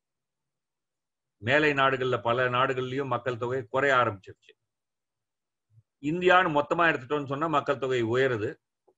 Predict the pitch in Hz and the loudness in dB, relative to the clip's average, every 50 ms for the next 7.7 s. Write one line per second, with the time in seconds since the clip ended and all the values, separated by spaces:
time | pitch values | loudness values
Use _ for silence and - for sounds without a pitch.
0 | _ - 117 123 139 143 131 127 135 139 143 139 131 131 135 160 170 143 135 135 | _ -6 -4 -2 0 0 0 -2 0 2 4 4 4 4 2 -2 -4 -6 -6 -8
1 | 143 143 143 - _ - 120 120 117 117 113 110 110 123 123 120 120 117 117 113 | -8 -10 -12 -16 _ -10 -6 -4 -2 -2 -2 -4 -4 -2 0 0 0 0 -2 -4
2 | 113 135 180 202 - - 120 117 113 127 120 - 113 113 135 202 226 _ _ _ | -4 -6 -6 -6 -8 -8 -8 -6 -6 -6 -6 -6 -6 -4 -4 -6 -8 _ _ _
3 | _ _ _ _ _ _ _ - 127 123 123 117 107 95 85 85 80 _ _ _ | _ _ _ _ _ _ _ -2 0 0 2 2 0 0 -4 -8 -16 _ _ _
4 | _ _ _ _ _ _ _ _ _ _ _ _ _ _ _ - 156 156 147 143 | _ _ _ _ _ _ _ _ _ _ _ _ _ _ _ -4 0 2 2 4
5 | 151 160 - - _ _ _ _ _ _ _ - 127 127 131 123 131 131 - 202 | 2 0 -2 -6 _ _ _ _ _ _ _ -8 -6 -4 -2 -2 -2 0 0 0
6 | 190 165 180 170 175 180 151 131 117 147 165 165 - - 175 190 185 170 175 160 | 0 2 0 2 2 2 2 2 2 0 -4 -4 -4 -4 -4 -2 0 -2 -2 -2
7 | - 170 170 170 - 156 147 143 143 143 139 127 113 | 0 0 0 0 0 0 0 0 0 -2 -4 -6 -8